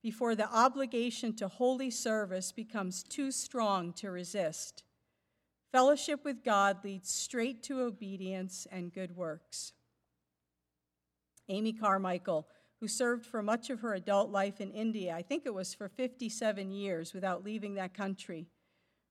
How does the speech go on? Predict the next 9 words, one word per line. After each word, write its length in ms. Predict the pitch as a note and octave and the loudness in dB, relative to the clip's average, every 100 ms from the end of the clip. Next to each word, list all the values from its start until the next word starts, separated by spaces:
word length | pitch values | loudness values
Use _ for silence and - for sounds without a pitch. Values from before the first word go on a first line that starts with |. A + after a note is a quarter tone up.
| _ | _
wrote 300 | A#3+ A3+ A3 | 0 0 2
this 220 | C#4 C#4+ | 0 0
profound 680 | - B3 A#3 A#3+ A#3+ A#3+ A3+ | -2 -2 2 4 6 4 0
thought 420 | - A#3 F#3+ F#3 | 0 2 2 2
in 160 | G3 G3 | -4 -2
one 140 | G3+ | -2
of 140 | G3+ | -2
her 120 | G#3 G3 | -4 -4
books. 600 | G3+ D#3+ - - - | 0 0 0 -8 -8